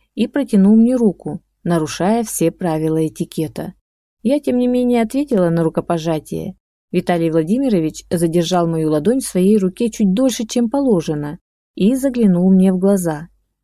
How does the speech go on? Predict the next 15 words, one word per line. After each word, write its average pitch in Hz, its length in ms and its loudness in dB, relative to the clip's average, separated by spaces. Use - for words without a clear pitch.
"Очень 160 460 0
приятно", 175 840 -2
более 160 340 2
проникновенно 156 840 -2
повторил 175 600 -2
он. 147 320 -4
Но 269 120 -2
я 285 180 2
сделала 240 460 2
вид, 247 180 -4
что 190 300 0
не 190 160 4
поняла 196 400 2
его 165 220 0
намека. 156 580 -4